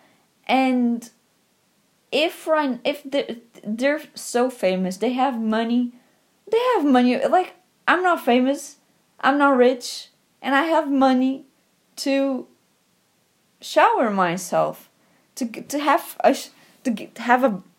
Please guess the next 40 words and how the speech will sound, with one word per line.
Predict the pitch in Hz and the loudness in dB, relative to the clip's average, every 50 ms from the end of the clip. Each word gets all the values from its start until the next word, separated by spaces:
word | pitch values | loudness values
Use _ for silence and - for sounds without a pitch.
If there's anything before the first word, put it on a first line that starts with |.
| _ _ _ | _ _ _
a | 226 | -8
shower, | 233 - - 202 233 311 311 269 202 175 160 151 151 170 - _ _ _ _ - | -8 0 2 2 4 4 4 4 4 4 2 2 -2 -6 -14 _ _ _ _ -10
of | 190 185 - | -10 -10 -8
course, | - 240 269 302 294 254 202 165 170 165 - - - - _ _ _ _ _ _ _ | 0 2 4 6 6 6 4 2 0 -4 -10 -14 -16 -18 _ _ _ _ _ _ _
you | 190 190 | -6 -4
know? | 190 196 214 240 - - _ _ | -2 -2 -2 -4 -6 -10 _ _
I | 233 | -2
mean, | 240 220 208 | -2 0 0
not | 220 220 214 | 2 2 0
of | 202 208 - - | 0 -2 -4 -8
course, | - 220 185 165 143 - - - - _ _ _ _ _ _ | -2 0 0 0 0 -4 -10 -16 -20 _ _ _ _ _ _
but | 190 170 147 127 - - - _ _ _ _ _ _ _ _ | 2 6 6 6 6 4 -2 _ _ _ _ _ _ _ _
I | 180 202 | -2 -2
have | 214 233 247 294 262 | 2 2 2 2 2
money | 240 202 180 170 165 160 | 0 -2 -2 -2 -4 -6
to | 165 180 | -6 -6
do | 165 165 151 147 151 | -6 -6 -6 -6 -4
that, | 139 139 147 156 190 240 240 _ _ _ _ _ _ _ | 0 0 0 0 0 -6 -14 _ _ _ _ _ _ _
and | - 175 180 180 180 175 165 - - - | 0 0 2 2 0 -4 -8 -10 -2 -2
I, | 180 - - - - | 0 0 0 0 0
I | 196 214 | 0 2
have, | 226 240 226 - - - | 4 2 2 2 0 -6
not | 233 294 339 349 - | -4 -4 -4 -4 0
money, | 233 240 233 226 208 180 165 160 175 196 | 0 2 2 2 0 -2 -4 -6 -8 -8
not | 208 226 233 233 | -8 -8 -8 -8
saying | - - 220 208 208 196 170 | -8 -6 -4 -4 -2 -4 -4
money, | 165 165 160 156 156 | -4 -4 -4 -6 -6
but | 147 165 170 170 | -4 -2 -2 0
I | 165 175 | 0 -2
have | 202 208 202 214 220 220 - _ _ _ _ _ | -2 -2 -4 -4 -4 -6 -12 _ _ _ _ _
conditions | - 262 233 233 190 240 240 226 220 - - 185 156 156 160 - - | 0 2 2 4 4 2 2 2 0 -4 -6 -6 -6 -6 -8 -10 -10
to | - 180 | -8 -8
do | 165 156 160 147 143 | -8 -6 -8 -8 -6
that. | - - 120 113 - _ - - _ _ _ - _ _ | -6 -6 -6 -6 -12 _ -20 -20 _ _ _ -20 _ _
I'm | - 247 269 | 2 2 2
sure | 277 - - 320 330 349 330 | 2 0 0 0 2 2 2
they | 277 302 294 | 0 0 -2
do | 233 220 247 240 233 226 | 0 0 0 0 2 2
as | 220 214 185 185 | 2 0 0 0
well, | 190 190 180 165 143 - - - | 0 0 2 2 0 -2 -6 -14